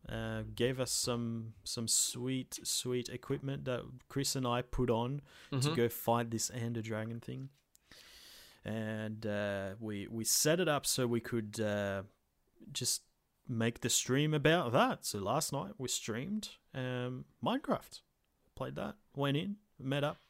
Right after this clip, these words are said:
Speaker 1: with everyone n-, uh, near the portal, set up our, our respawn points. So, you know, if we get fucked up by the dragon, we can respawn and, and go back in.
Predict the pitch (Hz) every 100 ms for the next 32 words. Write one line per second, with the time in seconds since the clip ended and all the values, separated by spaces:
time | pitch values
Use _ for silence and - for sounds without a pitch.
0 | _ 127 131 131 139 131 175 - 127 127
1 | 123 113 117 113 117 113 110 131 139 185
2 | 170 - 120 110 117 104 107 - - -
3 | - - 107 104 107 127 - - 131 131
4 | - 135 180 202 117 107 104 107 107 147
5 | - 110 98 - - 110 - 107 107 110
6 | 104 107 107 110 104 101 101 101 - -
7 | 107 107 98 110 104 104 101 98 - 147
8 | 202